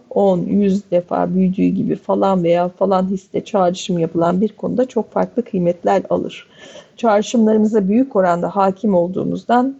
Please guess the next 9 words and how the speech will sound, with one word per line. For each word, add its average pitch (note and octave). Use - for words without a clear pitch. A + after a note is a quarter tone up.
tercih G#3
ettiğimiz -
fikirlere F3+
arzu F#3+
ettiğimiz G3
kıymet G3+
ve -
etkiyi G3
verebiliriz. F#3